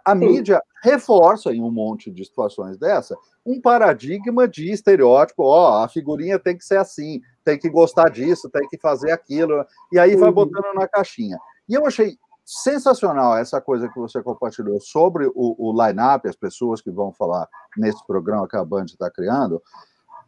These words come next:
Speaker 1: porque justamente coloca na T V aberta, numa emissora de au-, grande audiência, uma série de visões que não estão lá naquela base dada. Ah,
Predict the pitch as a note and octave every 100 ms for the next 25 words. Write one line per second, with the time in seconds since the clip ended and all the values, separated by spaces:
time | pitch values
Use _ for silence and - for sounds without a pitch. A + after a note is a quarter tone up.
0 | _ B3+ B3 C#4 A#3+ C4 B3 F#3+ E3+ -
1 | - E3+ E3 E3+ F3 D3+ D3+ C3 B2 G2+
2 | B2 C#3+ D3+ D#3+ C#3 C#3 C3+ C3 C3 C3
3 | A2+ G#2+ G#2 A#2+ B2 - A#2 - A#2+ B2+
4 | D3 F3+ G#2+ B2+ E3 G#3 A3 C3+ F#2 G#2+
5 | D#3 D#3+ B2 G2+ _ _ _ - A3 A3+
6 | F3+ - A3+ C4+ A3 C3 C#3 A2 G#2 -
7 | B2 C#3+ A2 - _ _ _ - A3 G3
8 | F3+ F#3 A3 A#3 - F3 D3+ E3 D3 B2+
9 | C3 C#3 C#3 D#3 C#3+ D#3 C3 A#2+ A#2+ A2+
10 | E3 C#3+ B2+ A2+ A#2 D3+ F3+ _ _ _
11 | - C#3 C#3+ D3 D3